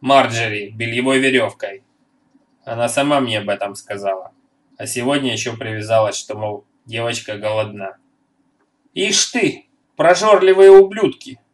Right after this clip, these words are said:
Я когда обедала, по целой краюхе им дала. Да им бы не повредило немножко поголодать, по крайней мере, грубить перестали бы". "Что, Вилли тебе нагрубил?"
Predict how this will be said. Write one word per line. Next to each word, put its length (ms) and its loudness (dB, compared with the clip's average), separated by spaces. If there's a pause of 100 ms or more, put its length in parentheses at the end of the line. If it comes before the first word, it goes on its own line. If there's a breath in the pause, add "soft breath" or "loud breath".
(140)
Я 220 2
когда 260 2
обедала, 480 4
по 160 0
целой 300 2
краюхе 500 2
им 140 0
дала. 380 6 (440)
Да 160 -2
им 220 -2
бы 100 -4
не 140 -4
повредило 560 -2
немножко 440 -2
поголодать, 600 2
по 140 -8
крайней 360 0
мере, 360 -2
грубить 560 -4
перестали 560 -2
бы". 260 -10 (1300)
"Что, 600 -2 (220)
Вилли 420 -4
тебе 280 -4
нагрубил?" 720 -4